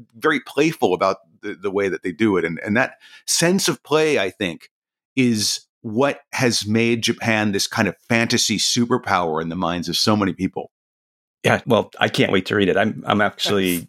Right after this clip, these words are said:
Speaker 1: <laughs>
Speaker 2: I'm
Speaker 1: What?
Speaker 2: sorry,
Speaker 1: You
Speaker 2: I haven't
Speaker 1: haven't
Speaker 2: yet.
Speaker 1: yet? You haven't yet?
Speaker 2: <laughs> I,
Speaker 1: How d-, no,
Speaker 2: I
Speaker 1: it's, it's great.
Speaker 2: Yeah, that sounds like something I will just rip through when I have the chance to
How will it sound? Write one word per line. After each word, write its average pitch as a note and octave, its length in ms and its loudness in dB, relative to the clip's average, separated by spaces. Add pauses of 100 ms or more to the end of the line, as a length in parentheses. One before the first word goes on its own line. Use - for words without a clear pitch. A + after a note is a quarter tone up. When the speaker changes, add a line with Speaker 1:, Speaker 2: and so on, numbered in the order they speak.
Speaker 1:
<laughs> - 120 -12
Speaker 2:
I'm - 140 2
Speaker 1:
What? - 100 0
Speaker 2:
sorry, A#2+ 200 2
Speaker 1:
You - 80 2
Speaker 2:
I - 40 0
haven't A3+ 300 0
Speaker 1:
haven't - 0 -
Speaker 2:
yet. B3+ 240 0
Speaker 1:
yet? - 100 -12
You F3 140 2
haven't C4+ 420 0
yet? F4 300 0
Speaker 2:
<laughs> - 260 -4
I, C3 60 2 (260)
Speaker 1:
How D#3 100 2
d-, C#3+ 260 -2
no, C3+ 200 2
Speaker 2:
I A#2 60 0
Speaker 1:
it's, A#2+ 180 -6 (260)
it's A2+ 140 -4
great. F2+ 280 0 (120)
Speaker 2:
Yeah, F#2 220 2 (320)
that A#2 160 0
sounds G#2+ 360 0
like A2 120 0
something G2 280 0
I G2+ 80 2
will G2 120 2
just - 320 -4 (100)
rip A2 400 0
through G2 220 2
when F#2 100 2
I F2+ 60 2
have F#2+ 240 0
the F2+ 40 0
chance F#2+ 320 -2
to G2+ 140 0